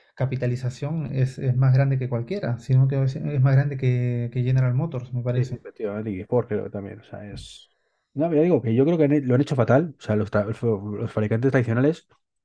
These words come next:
Speaker 2: en vez de apostar por ello, lo que fue, hicieron fue el tema, te acordarás de hace unos años, que es el tema de los créditos verdes.
Speaker 1: Sí.
Speaker 2: Y claro, han dicho, "Bueno, pues queremos que sea con eléctrico para cubrir los créditos verdes".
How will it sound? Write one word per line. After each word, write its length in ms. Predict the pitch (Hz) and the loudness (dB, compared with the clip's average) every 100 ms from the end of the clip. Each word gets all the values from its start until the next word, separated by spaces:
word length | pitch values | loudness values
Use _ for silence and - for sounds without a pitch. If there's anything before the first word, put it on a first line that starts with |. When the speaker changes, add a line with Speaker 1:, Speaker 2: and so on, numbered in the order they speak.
| _ _ _ | _ _ _
Speaker 2:
en 120 | 127 | 2
vez 80 | 139 | 6
de 40 | 160 | 6
apostar 340 | 160 - 139 | 6 4 4
por 140 | 147 156 | 6 8
ello, 140 | 190 | 8
lo 100 | 156 | 8
que 140 | 113 | 4
fue, 200 | - 127 | 6 6
hicieron 280 | 117 123 127 | 6 6 6
fue 180 | 143 151 | 6 6
el 80 | 123 | 6
tema, 260 | 120 127 120 | 4 2 0
te 60 | |
acordarás 440 | 120 101 98 107 110 | -2 -2 0 0 2
de 80 | 104 | 0
hace 140 | 113 | -2
unos 140 | 104 113 | -4 -2
años, 180 | 113 - | -2 -2
que 100 | 101 | -4
es 60 | |
el 60 | 104 | -2
tema 160 | 104 | -2
de 60 | 98 | -2
los 60 | - | 0
créditos 280 | 110 95 | 2 2
verdes. 360 | 98 113 160 _ _ _ _ _ _ _ | 2 0 -2 _ _ _ _ _ _ _
Speaker 1:
Sí. 180 | - 131 131 - - - _ _ _ - | 0 2 2 -4 -18 -20 _ _ _ -8
Speaker 2:
Y 200 | 107 107 | -6 0
claro, 320 | 127 160 - | 2 2 2
han 120 | 117 104 | -2 -2
dicho, 180 | - | 0
"Bueno, 180 | 120 139 | 2 2
pues 140 | 117 - | 0 2
queremos 240 | 123 156 | 2 2
que 80 | 165 | 2
sea 100 | 160 | 4
con 120 | 151 | 4
eléctrico 340 | 165 - 185 | 4 2 2
para 140 | 135 117 | 4 4
cubrir 260 | 110 151 | 4 6
los 140 | 139 - | 4 2
créditos 320 | 104 95 95 | -2 0 -2
verdes". 400 | 92 98 - | -4 -6 -14